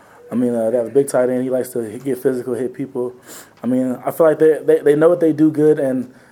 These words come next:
their coaches love to make them, put them in the best position to make plays. So, I mean, uh, as a unit, the, they, they have a lot of talent all over the place. Quarterback knows what the, he, he gets the ball around.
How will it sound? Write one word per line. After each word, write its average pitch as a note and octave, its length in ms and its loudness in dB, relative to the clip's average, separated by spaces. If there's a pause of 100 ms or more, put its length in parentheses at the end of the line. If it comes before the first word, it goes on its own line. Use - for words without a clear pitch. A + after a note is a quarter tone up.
(140)
their C#3 100 -2
coaches C#3+ 320 0
love C#3+ 180 2
to C3+ 100 0
make C3+ 180 -2
them, C3 140 -4
put C#3+ 100 2
them C#3 120 0
in B2+ 80 -2
the B2 60 -2
best B2+ 200 -2
position B2+ 200 -8
to B2+ 60 -8
make A#2+ 200 -6
plays. A#2 340 -6 (420)
So, - 160 -4
I B2 40 0
mean, B2 300 -2
uh, A#2+ 140 -4
as C3 220 0
a C3 60 -6
unit, D#3+ 380 2 (420)
the, A#2+ 420 0 (260)
they, B2+ 240 2
they C3 80 0
have C#3 140 2
a C3 40 -2
lot C#3 160 4
of C3+ 60 -6
talent C3 260 0
all B2 120 4
over B2 100 0
the B2 80 -8
place. A#2 220 -2
Quarterback C3+ 340 0
knows C3+ 160 -2
what B2 80 -6
the, C3 120 -2
he, C3 360 -6
he C#3 40 -8
gets D3 140 2
the D3 80 -4
ball C3+ 240 4
around. C3+ 400 0